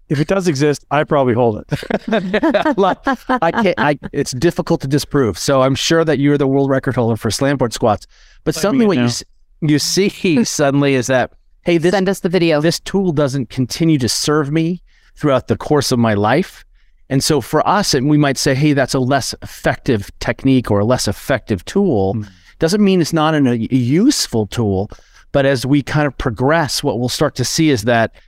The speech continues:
Speaker 2: as Franz Bosch says, there's more variation in waltzing than there is in sprinting. And that's because at waltzing, at low load, low speed, it doesn't matter. Your body can do whatever it wants.
Speaker 1: Mm.
Speaker 2: But a high load, high speed, boy, it really does start to matter. Sleep starts to matter, nutrition starts to matter,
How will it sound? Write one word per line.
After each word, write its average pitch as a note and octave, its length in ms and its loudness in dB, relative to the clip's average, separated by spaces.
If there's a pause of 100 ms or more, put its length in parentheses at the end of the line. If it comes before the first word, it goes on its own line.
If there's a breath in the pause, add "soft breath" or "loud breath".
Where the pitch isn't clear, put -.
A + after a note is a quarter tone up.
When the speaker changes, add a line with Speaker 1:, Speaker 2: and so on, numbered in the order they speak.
(240 soft breath)
Speaker 2:
as A2+ 200 -2
Franz C#3 380 -2
Bosch B2+ 340 0
says, G#2+ 460 0
there's A#2+ 240 -2
more D3+ 160 2
variation C3 540 2
in A#2 140 0
waltzing A#2+ 580 0
than A#2+ 160 0
there A2+ 140 2
is G#2 160 0
in G2+ 100 -2
sprinting. G2 560 -4 (340 soft breath)
And B2 120 2
that's B2+ 140 -2
because B2+ 280 0
at G#2 100 0
waltzing, B2 500 0
at G#2 100 0
low C3 180 2
load, B2 420 2
low B2 160 2
speed, B2 600 0 (180)
it B2 100 -2
doesn't B2+ 280 2
matter. C3+ 460 0
Your C#3 200 2
body C3 300 2
can B2+ 160 -2
do B2 200 2
whatever B2+ 460 2
it A#2 80 0
wants. C#3 460 -2
Speaker 1:
Mm. G#2+ 100 -20 (260 loud breath)
Speaker 2:
But A#2 100 0
a A2 60 0
high B2+ 260 0
load, D#3+ 280 4
high C3+ 220 0
speed, E3+ 480 0
boy, C#3+ 220 2
it A2+ 80 0
really C3+ 260 2
does B2+ 200 0
start G#2 200 -4
to F#2+ 100 -6
matter. D2+ 320 -6 (120)
Sleep C#3+ 320 0
starts C3+ 220 0
to C3+ 40 0
matter, C3 200 2
nutrition B2 380 0
starts B2 220 -2
to A#2+ 60 0
matter, A2+ 300 0